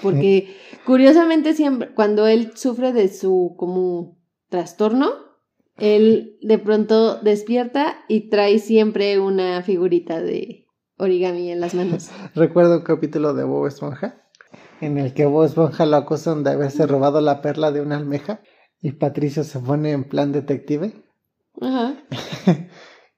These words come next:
Speaker 2: Y dice que no ha podido encontrar al, al responsable.
Speaker 1: Ajá.
Speaker 2: Y entonces llega la policía y arrestan a Patricio. Y dice, "Oh, no puede ser.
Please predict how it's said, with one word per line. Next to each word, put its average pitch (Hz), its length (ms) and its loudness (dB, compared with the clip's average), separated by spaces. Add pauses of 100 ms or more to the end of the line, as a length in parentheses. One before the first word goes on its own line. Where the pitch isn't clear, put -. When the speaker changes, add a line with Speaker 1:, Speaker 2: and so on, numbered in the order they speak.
(260)
Speaker 2:
Y 170 100 2
dice 160 680 -4 (160)
que 151 140 -2
no 160 140 2
ha 170 100 2
podido 165 240 6
encontrar 156 720 2
al, 135 380 -6 (100)
al 135 260 -4
responsable. 143 880 -6 (320)
Speaker 1:
Ajá. 208 320 -6 (180)
Speaker 2:
Y 160 100 -6
entonces 135 420 -4
llega 147 200 0
la 135 140 -2
policía 160 720 -4
y 139 140 -4
arrestan 127 420 -4
a 117 80 -6
Patricio. 127 500 -10 (560)
Y 165 100 -6
dice, 165 200 2
"Oh, 220 80 6
no 240 140 4
puede 226 220 8
ser. 240 340 8